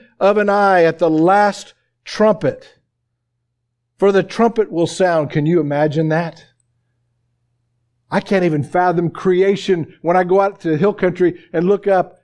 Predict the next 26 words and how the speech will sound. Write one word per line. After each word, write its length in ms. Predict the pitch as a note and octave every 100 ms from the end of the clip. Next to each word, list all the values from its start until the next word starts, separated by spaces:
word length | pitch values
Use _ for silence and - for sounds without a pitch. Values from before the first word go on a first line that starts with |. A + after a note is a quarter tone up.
| _
at 200 | D#3+ D#3+
the 100 | D3
thousands 640 | C3 - G3 G#3 F3 F3 D3+
of 120 | C3+
<laughs> 20 |
galaxies 600 | E3 G#3 F#3 - E3 C#3+
that, 160 | C#3+ - - _
that 160 | D3+ D#3+
we 320 | D#3+ F3+ F#3+
see, 420 | - G#3 F3+ - -
can 140 | G#3+
you 100 | A3+
imagine 440 | A3+ A3 A#3+ G3 G#3+
that 200 | G#3 -
trumpet 420 | A3 A#3 G3 -
resounding 760 | E3+ F#3+ E3+ A#3 C4+ A3+ F3+ D#3 - _
throughout 420 | A3 A#3 A#3 A#3+
all 300 | A3+ A#3 D4+
of 140 | D#4 -
creation? 880 | - A#3+ A3+ B3+ - G#3+ F#3 A#2+ - _ _ _ _ _ _ _ _ _ _
When 180 | A2
that 200 | C#3 G3
trumpet 340 | - B3 A#3 G#3+
sounds, 840 | - A#3+ G3 C3 F#2+ - - _ _ _ _ _ _ _ _ _ _ _ _ _ -
the 120 | D3
dead, 580 | A#2+ F#3 G3+ E3+ B2+